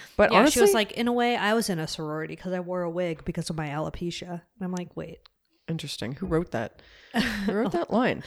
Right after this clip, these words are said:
Speaker 2: Like, what did I miss?
Speaker 1: Um, weird. Yeah, I love how half of documentaries just turn out to be some kind of vanity thing for the
Speaker 2: I
Speaker 1: person who's
Speaker 2: know.
Speaker 1: trying, trying to clear their name over
Speaker 2: Always.
Speaker 1: something. I love it.
Speaker 2: Always.
Speaker 1: It's, it's just like, oh, here's the angle. Just this family who wants to clear their name. Got it.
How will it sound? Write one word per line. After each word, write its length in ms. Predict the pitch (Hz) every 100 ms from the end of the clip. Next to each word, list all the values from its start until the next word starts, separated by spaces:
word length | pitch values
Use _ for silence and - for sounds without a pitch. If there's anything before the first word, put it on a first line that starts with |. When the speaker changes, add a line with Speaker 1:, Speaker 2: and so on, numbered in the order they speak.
| - -
Speaker 2:
Like, 120 | 190 -
what 120 | 202
did 120 | 185
I 60 | 156
miss? 340 | 151 143 - _ -
Speaker 1:
Um, 960 | 190 185 175 165 156 151 147 147 139 - _ - - - - - - _
weird. 520 | 180 170 220 208 156 156
Yeah, 240 | 175 151
I 80 | 160
love 200 | 196 226
how 120 | 269
half 300 | 240 170 175
of 100 | 160
documentaries 680 | 151 143 151 135 135 139 131
just 180 | 143 -
turn 140 | -
out 80 | 139
to 60 | -
be 60 |
some 160 | 147 139
kind 140 | 139
of 80 | 135
vanity 320 | 127 131 135 139
thing 200 | 135 131
for 80 |
the 60 | -
Speaker 2:
I 40 | -
Speaker 1:
person 280 | 143 151 151
who's 140 | 156
Speaker 2:
know. 40 | 147
Speaker 1:
trying, 300 | 139 139 139 - - -
trying 200 | - 139
to 60 |
clear 280 | - 143 139
their 100 | 135
name 120 | 131
over 80 | 175 156
Speaker 2:
Always. 160 | 147 135
Speaker 1:
something. 440 | 131 - 135 147
I 80 | 165
love 300 | 175 175 208
it. 40 | 117
Speaker 2:
Always. 300 | 92 - -
Speaker 1:
It's, 220 | - -
it's 200 | - 170
just 120 | 175
like, 140 | 165 -
oh, 260 | 151 139 135
here's 320 | - 165 160
the 100 | 135
angle. 440 | 113 131 131 127 -
Just 200 | 156 -
this 160 | 151
family 440 | - 143 147 143 139
who 120 | 143
wants 240 | 139 135
to 80 | -
clear 280 | - 151 139
their 100 | 131
name. 360 | 135 139 131 - _ _ _
Got 280 | - 180 254
it. 460 | 220 208 208 -